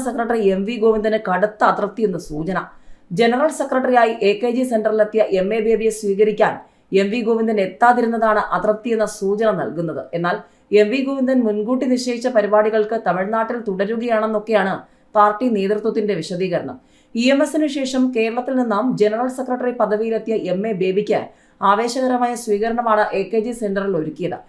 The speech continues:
എന്നാൽ എം എ ബേബിയെ സ്വീകരിക്കാൻ പാർട്ടി സംസ്ഥാന സെക്രട്ടറി എം വി ഗോവിന്ദൻ എത്താത്തത് പാർട്ടി നേതാക്കൾക്കിടയിൽ ചർച്ചയായിരിക്കുകയാണ്. ബേബി ജനറൽ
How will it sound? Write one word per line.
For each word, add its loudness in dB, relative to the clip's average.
എന്നാൽ 4
എം -2
എ 2
ബേബിയെ 0
സ്വീകരിക്കാൻ 2
പാർട്ടി 4
സംസ്ഥാന 0
സെക്രട്ടറി -2
എം -2
വി -4
ഗോവിന്ദൻ 0
എത്താത്തത് 0
പാർട്ടി 2
നേതാക്കൾക്കിടയിൽ 2
ചർച്ചയായിരിക്കുകയാണ്. 0
ബേബി 2
ജനറൽ 0